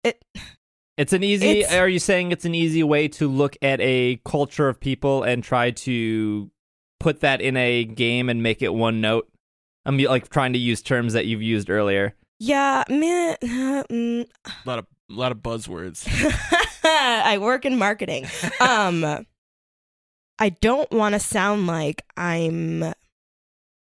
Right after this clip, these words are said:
Speaker 1: blowing this out of proportion or taking this for way more than it is,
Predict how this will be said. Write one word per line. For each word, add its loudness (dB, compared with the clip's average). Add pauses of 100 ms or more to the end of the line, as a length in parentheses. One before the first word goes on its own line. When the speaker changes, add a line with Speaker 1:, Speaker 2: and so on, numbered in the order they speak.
(340)
Speaker 1:
blowing 2
this 0
out 0
of -2
proportion 0
or 0
taking 2
this 0
for 2
way 2
more 2
than -2
it 0
is, 0